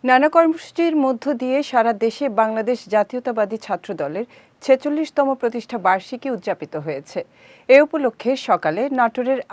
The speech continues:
আলাইপুর জেলা বিএনপির কার্যালয়ের সামনে জাতীয় ও দলীয় পতাকা উত্তোলন ও স্বেচ্ছায় রক্তদান কর্মসূচি পালন করা হয়।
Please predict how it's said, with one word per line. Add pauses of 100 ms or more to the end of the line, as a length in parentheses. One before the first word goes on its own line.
আলাইপুর (100)
জেলা (100)
বিএনপির (100)
কার্যালয়ের (320)
সামনে (120)
জাতীয় (160)
ও (200)
দলীয়
পতাকা (100)
উত্তোলন
ও (360)
স্বেচ্ছায় (300)
রক্তদান (100)
কর্মসূচি (120)
পালন (100)
করা
হয়।